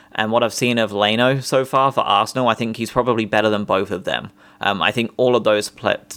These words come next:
keepers that I just listed probably are better than both of them from what I've seen. Um, to me, I think he's a top six keeper, um, and I think we're lucky to have him, bias or not. Um,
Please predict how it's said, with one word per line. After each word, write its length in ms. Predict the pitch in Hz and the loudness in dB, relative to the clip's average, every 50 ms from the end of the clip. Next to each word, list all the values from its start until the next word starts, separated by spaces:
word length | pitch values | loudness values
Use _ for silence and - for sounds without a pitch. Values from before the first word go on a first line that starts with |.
| - - - | -18 -10 -6
keepers 360 | - 117 110 - 107 101 - | -4 -2 -2 0 0 0 2
that 140 | 101 95 87 | 2 2 2
I 80 | 92 | 0
just 280 | 98 - 104 - - - | -2 -2 -2 -2 -2 -4
listed 380 | 104 104 - - - 90 - - | -4 -4 -4 -4 -4 -6 -6 -6
probably 440 | - - 113 104 104 - 101 98 98 | -2 -2 -2 -2 -2 -4 -2 0 0
are 40 | 95 | 0
better 240 | - - - 90 92 | 0 -2 -2 -2 -2
than 200 | 92 92 92 95 | -2 -4 -2 -2
both 240 | 95 95 95 - | -2 -2 -2 -2
of 80 | 98 - | -4 -2
them 200 | 92 92 87 87 | -2 -2 -2 -4
from 180 | - 98 85 82 | -8 -8 -6 -4
what 120 | 82 82 | -2 -2
I've 140 | 80 92 - | -2 -2 -4
seen. 320 | - 98 98 101 107 113 - - - - - - - - - - | -4 -4 -2 -2 -4 -6 -8 -14 -20 -20 -20 -20 -20 -16 -8 -2
Um, 460 | 107 104 104 104 101 98 98 98 101 _ _ - - - _ _ _ _ _ _ _ _ _ _ _ _ - | 0 0 2 2 0 -2 -4 -8 -12 _ _ -20 -20 -20 _ _ _ _ _ _ _ _ _ _ _ _ -6
to 100 | - 139 | -2 0
me, 180 | 127 147 170 156 | 2 4 4 4
I 60 | 131 | 2
think 160 | - 143 123 | 2 0 0
he's 140 | 127 127 107 | 0 0 0
a 80 | 123 | 0
top 200 | - 156 139 - | 0 0 -2 -2
six 240 | - - 135 - - | 0 -2 -2 -2 -2
keeper, 480 | - - 151 160 151 127 107 101 101 - - _ - | -6 -4 -2 -2 0 0 0 0 -2 -6 -16 _ -6
um, 340 | - - 113 113 110 110 104 - | -2 0 0 2 0 0 -2 -2
and 140 | - 117 | 0 0
I 20 | 110 | 0
think 240 | - 127 120 - 113 | -2 -2 -4 0 0
we're 60 | 113 | 2
lucky 280 | 113 113 117 - 123 117 | 2 2 0 0 -2 -2
to 120 | - 117 | -2 -2
have 240 | 101 113 113 127 123 | 0 2 2 2 2
him, 200 | 120 107 104 101 | 0 -2 -4 -2
bias 420 | 98 107 107 113 113 110 107 - | 0 0 2 4 2 2 0 0
or 80 | 107 104 | -2 0
not. 340 | 107 104 113 117 123 - - - - - - - - | 2 2 2 0 0 -4 -12 -20 -20 -20 -14 -6 -2
Um, 380 | - 104 104 98 98 98 - | 0 2 2 2 0 -2 -4